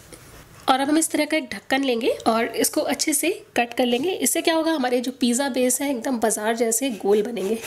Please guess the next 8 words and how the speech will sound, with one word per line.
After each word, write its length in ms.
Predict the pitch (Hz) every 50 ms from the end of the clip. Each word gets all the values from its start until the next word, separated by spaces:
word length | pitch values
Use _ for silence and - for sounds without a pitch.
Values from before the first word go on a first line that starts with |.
| - - - - - - - - - - - - - - - - - - - - - - - - - - - - -
तो 60 | 254
extra 260 | 233 - - - 285
part 260 | 285 285 277 277 -
हटा 180 | 269 - 262 277
देंगे, 300 | 269 277 254 285 453 - - - - - - - - - - - - - - - - - - - - - - - - - - - - - - - - - - - - - - - - - -
इसको 220 | 247 - - 302 285
उठा 260 | 262 - - 254 247
लेंगे। 340 | 240 240 233 247 339 -